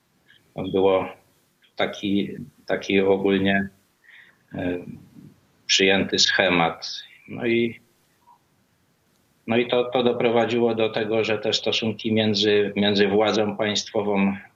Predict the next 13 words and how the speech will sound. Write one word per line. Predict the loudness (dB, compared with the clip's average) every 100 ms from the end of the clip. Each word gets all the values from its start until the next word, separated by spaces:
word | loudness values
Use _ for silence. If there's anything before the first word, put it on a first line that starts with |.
| -4
a | 0 0 -2 -8 _ _ _ _ _ _ _ _ _ _ _ _ -2
a | 0 2 0 -4 -10 -14 _ -20 _ _ -4
episkopatem | -2 -2 -2 -2 0 0 0 0 -2 -6 -14 -20 _ -10
były | -4 0 2 2
zawsze | 2 0 0 0 0 -2 -10 _
w | -6
miarę | 0 2 2 0
dobre, | 0 0 0 -2
no | -2 -2
i | -4 -4
to | -6
przeszło | -2 -2 -2 0 -2
też | 0 0 0 -2 -4